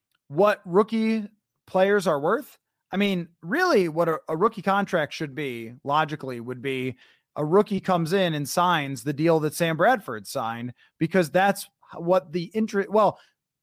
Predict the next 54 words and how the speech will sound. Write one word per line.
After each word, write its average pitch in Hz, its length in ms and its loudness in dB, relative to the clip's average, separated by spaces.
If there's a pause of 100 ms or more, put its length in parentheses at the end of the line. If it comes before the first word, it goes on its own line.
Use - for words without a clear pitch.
(420)
if 196 140 2
we 320 100 4
were 320 100 4
doing 247 180 4
free 233 200 2
market, 226 420 2
there's 180 180 -2
no 208 140 4
draft, 156 640 -4 (200)
and 202 160 2
you 226 100 2
would 226 200 0
just 214 380 0 (140)
sign 226 460 0
a 175 60 -2
guy 131 480 -4 (240)
to 196 100 2
whatever 190 440 4
you 208 140 -2
could 170 160 -4
sign 226 300 0
him 139 80 -8
for. 113 360 -16 (380)
And 165 140 -6
that, 175 140 -6
that's 196 200 2
how 190 200 2
it 156 60 -2
would 156 120 -4
work. 214 320 2 (380)
They 180 160 4
would 196 140 2
just 170 200 -4 (100)
all 196 220 4
be 226 140 0
available 196 460 4
after 180 260 -2
college, 139 640 -6 (240)
and 175 160 -2
then 175 260 -2 (140)
everyone 185 400 0
would 196 120 0
sign 135 320 -4
him, 165 120 -4
and 170 80 -2
there 165 80 -2
would 160 140 -2
be 156 120 -2
an 156 80 -4
N 165 140 -2
F 180 100 -2
L 180 140 2
signing 147 440 -4
day, 135 360 -4